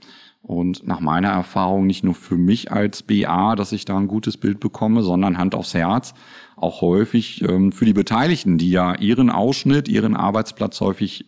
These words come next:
sehr gut kennen, aber möglicherweise nicht die detaillierten Informationen haben, was passiert denn davor, was passiert dahinter,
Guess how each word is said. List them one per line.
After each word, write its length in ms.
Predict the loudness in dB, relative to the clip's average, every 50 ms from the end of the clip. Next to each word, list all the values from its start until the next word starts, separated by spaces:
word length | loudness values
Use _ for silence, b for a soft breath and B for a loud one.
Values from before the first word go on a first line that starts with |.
| -8 -6 -4
sehr 220 | 0 0 0 2
gut 220 | 2 0 0 0
kennen, 440 | -2 -2 0 2 4 4 4 4 2 0 B B B B B B B B B
aber 200 | B -4 -2 0
möglicherweise 840 | 2 2 0 0 -2 -4 -4 -2 0 0 0 0 0 0 0 2 2
nicht 260 | 2 2 2 0 -2 -2
die 120 | -2 0
detaillierten 600 | 2 0 0 0 0 0 0 2 0 2 2 2
Informationen 1000 | 2 0 0 -2 -2 -2 0 0 0 -2 -4 -2 -2 0 0 2 0 0 0 -2
haben, 240 | -2 -2 0 0 0
was 140 | -2 -4 -6
passiert 360 | -6 -8 -6 -4 -4 -4 -2
denn 140 | -2 -2 -2
davor, 480 | -2 -2 -2 -2 0 0 0 0 -2
was 120 | -4 -6 -8
passiert 360 | -8 -8 -6 -6 -6 -4 -4
dahinter, 520 | -2 0 0 0 2 2 2 0 0 -2